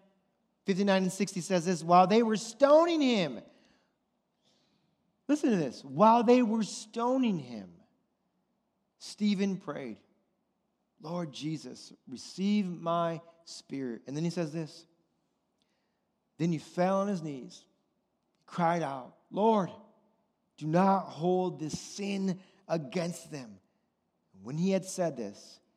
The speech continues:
he fell asleep." In other words, he died. How is it that Stephen was able to pray in that moment, "Lord, don't hold these sins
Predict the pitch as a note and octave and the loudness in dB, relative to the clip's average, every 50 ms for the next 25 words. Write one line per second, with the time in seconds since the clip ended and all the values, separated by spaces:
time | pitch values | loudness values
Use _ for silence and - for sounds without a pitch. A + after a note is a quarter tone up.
0 | _ _ _ _ _ _ _ _ - F2+ - - - A2+ G#2+ A2 A2+ - - - | _ _ _ _ _ _ _ _ -20 -20 -20 -14 -10 -8 -6 -6 -8 -10 -12 -18
1 | - G1+ - - _ _ _ _ _ - G#2+ A2 A2 A#2 A2 A2+ G#2+ - B2+ A2 | -18 -18 -18 -18 _ _ _ _ _ -18 -14 -12 -10 -10 -10 -10 -12 -12 -12 -12
2 | - G2+ G2 G2 G2+ - _ _ _ _ _ _ _ _ _ _ _ _ _ _ | -10 -10 -12 -12 -14 -18 _ _ _ _ _ _ _ _ _ _ _ _ _ _
3 | _ _ _ - - - - G#3 G#3+ A3 A#3 A3+ F3 C#3 B2+ - - F#3 G#3+ A3 | _ _ _ -18 -12 -4 -2 0 2 2 2 2 0 0 -2 -6 -6 -4 -2 -2
4 | F3 D3 C#3+ B2 - C#3 C3 - - - _ - G3 G#3+ A3+ G3 A3 G3+ F3+ D3 | -2 -4 -8 -10 -10 -12 -14 -14 -18 -16 _ -2 0 0 0 0 0 -4 -4 -4
5 | D3 B2 - E3 F3+ F#3+ E3+ F#3 E3+ D#3+ - - - E3+ D#3 D#3+ E3+ F#3+ A3+ A3+ | -6 -6 -6 -4 -4 -2 -2 -4 -6 -8 -8 -6 -6 -4 -4 -2 -4 -4 -4 -6
6 | G#3 F3 F#3 G3 G#3 B3 C4 A#3+ F#3 C3 A2+ - - - _ _ _ _ _ _ | -6 -4 -4 -4 -2 -2 0 -2 -2 -2 -6 -14 -20 -20 _ _ _ _ _ _
7 | _ _ _ _ _ _ _ _ _ - G3 G3 G#3+ G#3 F3 D3 - G2 F2+ _ | _ _ _ _ _ _ _ _ _ -16 -12 -8 -8 -8 -8 -10 -12 -20 -20 _
8 | _ _ _ _ _ _ _ _ _ _ _ _ _ - - G#3+ A#3 A#3 A3+ G3+ | _ _ _ _ _ _ _ _ _ _ _ _ _ -14 -8 -6 -4 -4 -4 -6
9 | - - - - - G#3+ A3+ B3+ C4 B3+ A3+ F3+ C3+ G2+ G2 - - - _ _ | -8 -14 -18 -10 -4 0 0 2 4 4 4 2 2 0 -6 -12 -18 -20 _ _
10 | _ _ _ _ _ _ _ _ - C4 - - - - - - C4 C#4+ D4 C4+ | _ _ _ _ _ _ _ _ -20 -18 -16 -16 -16 -14 -6 -4 0 2 2 2
11 | G3+ D3 A2+ - - - - | 0 -2 -4 -12 -18 -20 -20